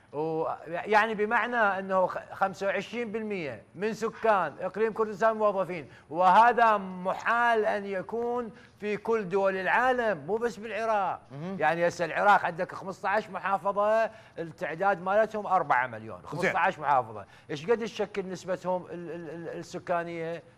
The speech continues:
Speaker 1: بد اثنين وتلا-، اثنين وثلاثين، آه، إلى ستة وثلاثين، آه، مليون، بعيدًا عن إقليم كردستان من أربعة إلى خمسة،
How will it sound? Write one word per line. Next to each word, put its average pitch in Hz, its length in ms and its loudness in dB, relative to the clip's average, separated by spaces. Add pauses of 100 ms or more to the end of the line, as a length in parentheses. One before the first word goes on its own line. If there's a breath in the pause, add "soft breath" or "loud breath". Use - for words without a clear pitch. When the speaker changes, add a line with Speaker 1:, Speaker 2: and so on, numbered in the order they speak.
Speaker 1:
بد 208 140 0
اثنين 196 420 -2
وتلا-، 165 120 -8
اثنين 170 500 -4
وثلاثين، 180 560 -4
آه، 147 320 -6 (320)
إلى 180 260 -2
ستة 180 240 -8
وثلاثين، 160 500 -6 (300 soft breath)
آه، 143 200 -2
مليون، 135 360 -8 (100)
بعيدًا 175 400 -2
عن 160 100 -2
إقليم 151 240 -8
كردستان 147 420 -6 (280 soft breath)
من 214 140 -8
أربعة 196 420 2
إلى 151 240 0
خمسة، - 360 -6